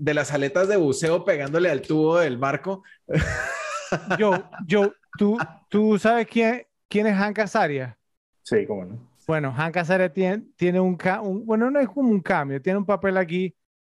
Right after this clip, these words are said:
Speaker 1: Ajá.
Speaker 2: Eh, o sea, hablando de roba escena, eh, Hank Azaria
Speaker 1: Ajá.
Speaker 2: tiene un,
Speaker 1: Wow.
Speaker 2: uh, tremendo en esta
Speaker 1: Roba.
Speaker 2: película,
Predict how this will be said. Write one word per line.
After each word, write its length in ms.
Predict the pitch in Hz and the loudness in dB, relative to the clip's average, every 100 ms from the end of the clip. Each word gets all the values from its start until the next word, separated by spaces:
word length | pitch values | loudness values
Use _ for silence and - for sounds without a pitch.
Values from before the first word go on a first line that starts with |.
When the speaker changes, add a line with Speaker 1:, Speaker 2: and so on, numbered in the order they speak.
| _ - | _ -12
Speaker 1:
Ajá. 300 | 107 113 185 | -6 -2 0
Speaker 2:
Eh, 420 | 151 147 143 160 190 | 2 2 0 -4 -4
o 40 | |
sea, 280 | - 170 170 | -4 -2 -2
hablando 300 | 180 214 226 | 0 0 2
de 40 | |
roba 260 | 196 165 156 | 2 2 0
escena, 420 | 156 175 135 151 | 0 -2 -2 -6
eh, 240 | 85 85 165 | -8 -6 -2
Hank 220 | 165 175 | -2 0
Azaria 320 | 170 180 196 | 0 2 2
Speaker 1:
Ajá. 80 | 190 | 2
Speaker 2:
tiene 180 | 175 175 | 0 0
un, 180 | 170 110 | -2 -6
Speaker 1:
Wow. 320 | 95 - - - 196 185 143 | -10 -12 -20 -4 2 2 2
Speaker 2:
uh, 40 | - _ | -2 _
tremendo 640 | 175 165 165 165 151 143 | -2 0 0 -2 -2 0
en 60 | 113 | 0
esta 160 | 107 - | 0 -2
Speaker 1:
Roba. 80 | |
Speaker 2:
película, 320 | 135 127 110 | -2 -6 -8